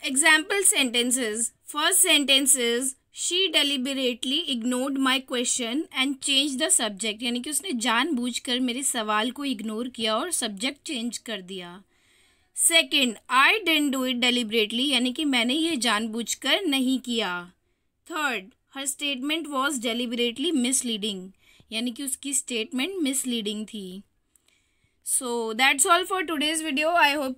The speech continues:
कि आपको आज का English vocabulary word of the day deliberately अच्छे से समझ आ गया होगा। अगर आप मेरे चैनल पर नए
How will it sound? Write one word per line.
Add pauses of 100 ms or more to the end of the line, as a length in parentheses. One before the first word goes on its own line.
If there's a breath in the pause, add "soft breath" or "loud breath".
कि
आपको
आज
का
English
vocabulary
word
of
the
day
deliberately
अच्छे
से
समझ
आ
गया
होगा। (680 soft breath)
अगर
आप
मेरे
चैनल
पर
नए